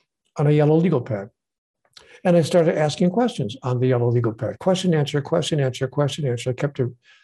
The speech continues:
written record because it was so fascinating to me, the experience I was having at four thirty in the morning when I got up out of this fit of anger that I was experiencing. And I'm,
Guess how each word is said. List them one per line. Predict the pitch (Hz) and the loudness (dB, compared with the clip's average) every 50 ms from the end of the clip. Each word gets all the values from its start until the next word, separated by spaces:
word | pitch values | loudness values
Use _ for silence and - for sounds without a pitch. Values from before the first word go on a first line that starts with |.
| _ _ _ _ _ - | _ _ _ _ _ -2
written | 131 147 180 180 - 170 | 0 0 0 0 0 0
record | 147 131 120 117 117 - 120 | 0 0 0 -2 -2 -4 -4
because | 117 117 127 139 127 - | -4 -2 -2 -2 0 0
it | 135 | -2
was | 113 113 | -4 -4
so | - - 127 | -4 -6 -6
fascinating | 120 - - 175 180 175 151 - - 117 104 104 104 104 | -6 -4 -2 -2 -2 -2 -4 -4 -4 -4 -4 -4 -6 -8
to | - - | -8 -8
me, | 113 104 110 | -6 -4 -4
the | 113 117 117 | -2 -2 -4
experience | 120 120 - - - 135 135 120 - | -4 -6 -8 -6 -4 -4 -4 -4 -4
I | 123 | -4
was | 113 113 110 - | -4 -4 -4 -2
having | 160 165 147 113 110 107 - _ _ _ _ _ _ - | -2 -2 0 -2 -4 -6 -10 _ _ _ _ _ _ -8
at | - 123 - | -8 -6 -2
four | - 151 151 143 | 0 0 0 0
thirty | - - 135 120 120 | 0 -2 -2 0 0
in | 120 | 0
the | 123 | 0
morning | 135 156 185 175 135 120 | 2 2 2 0 0 0
when | 120 120 120 | 0 0 0
I | 117 117 | 0 0
got | 110 120 127 | 0 0 0
up | 156 151 135 - - _ _ _ _ _ _ _ _ - - | 0 0 -2 -4 -12 _ _ _ _ _ _ _ _ -6 -4
out | 120 117 | -2 -2
of | 113 110 | 0 0
this | 120 113 - - - - _ _ _ _ _ _ | -2 -4 -4 -8 -16 -18 _ _ _ _ _ _
fit | - - - 190 185 185 | -12 -4 -2 -2 -2 0
of | - 143 131 - - | -2 -6 -6 -6 -4
anger | - 131 135 131 113 117 | -4 -2 -2 -2 -2 -2
that | 110 110 113 | -2 -2 -2
I | |
was | 110 104 101 107 123 - - _ - - | -2 -4 -4 -4 -6 -8 -10 _ -6 -6
experiencing. | 123 113 - - - 131 127 120 113 98 - - - 104 - _ _ _ _ _ _ _ _ _ _ _ _ _ _ _ _ _ _ _ - - _ - - - - - - - - | -6 -6 -6 -6 -4 -2 0 0 -2 -4 -6 -10 -12 -14 -14 _ _ _ _ _ _ _ _ _ _ _ _ _ _ _ _ _ _ _ -20 -20 _ -20 -20 -20 -20 -20 -20 -12 -4
And | 143 143 151 | 0 2 2
I'm, | 147 143 143 143 - | 2 2 0 -2 -8